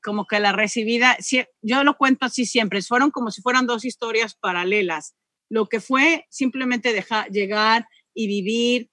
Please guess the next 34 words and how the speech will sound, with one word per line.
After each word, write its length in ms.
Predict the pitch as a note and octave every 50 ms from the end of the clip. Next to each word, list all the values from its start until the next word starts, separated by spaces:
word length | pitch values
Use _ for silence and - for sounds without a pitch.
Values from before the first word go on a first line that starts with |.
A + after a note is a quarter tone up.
| _ _ _
estábamos 280 | - F#3+ A3+ B3 C4+ C4
rentando 380 | B3+ A#3+ G3+ A#3 A3+ A#3 A#3
un 80 | B3 B3
departamentito 720 | A#3 G#3 - G#3 F#3 - F#3+ F#3 F#3+ F3 - A3 F#3 -
ahí 120 | G#3+ G#3 G3+
en 100 | G#3 G#3+
Polanco. 720 | - G3+ G3 F#3+ F#3+ G3 G3 F#3+ F3 - F3 E3 - _ _ _ _
Salir, 540 | - - G#3 G#3+ A3+ B3 C4 C4+ C#4+ C#4
caminar, 720 | - - C4 A3 G#3 G#3 G3 G3 G3+ G#3 G#3+ G#3+ A3 G#3+
subir, 480 | G#3 - B3 G#3+ G3 A3 A3 A3 A3+ A3
bajar, 600 | G3+ G#3+ G3+ F#3 - - G3 G3 G3 G3 G3 G3
hacer, 460 | F#3+ F#3 F3 - - G#3 G#3 G#3 G#3 - -
o 60 | A#3
sea, 280 | G3+ - B3 A#3 G#3+ - _ _ _ _
no, 140 | - D#4 F4
no, 160 | E4+ E4 D#4
no, 160 | D4 C#4 B3+
no, 160 | B3 A#3 A3+
no, 140 | A3+ A3 G#3+
no, 100 | G#3+ G#3
no, 120 | G#3 G#3+ G#3+
estábamos, 380 | G3+ - - B3+ C4 C4+ C4 B3+
el 160 | B3 B3+ -
clima, 480 | - A#3+ B3 B3 B3 B3 B3 A#3 A3 A3
no, 320 | D4+ G4+ A4 A4 A4 G#4+
no, 120 | F#4+ E4 C#4+
no, 80 | C4
estábamos 520 | B3 - - - C#4 D4 D#4 D#4 D4+ - -
encantados, 1300 | - G#3+ A3 G#3+ G#3 F3+ - _ - - G3 G3 F3+ F3 F3+ E3 - _ - C4 C4+ C#4 A#3 F3+ E3 D3+ F3
o 20 |
sea, 260 | F3+ F3 - G#3+ - -
encantados. 920 | - A#3 B3 B3 B3 A3 - - A3+ A3+ A3+ A#3 - C4 C4 C4 A3+ G3+ -
A 40 | A3
Emilio 380 | A3 A#3+ B3 C#4 D#4 D#4+ D4+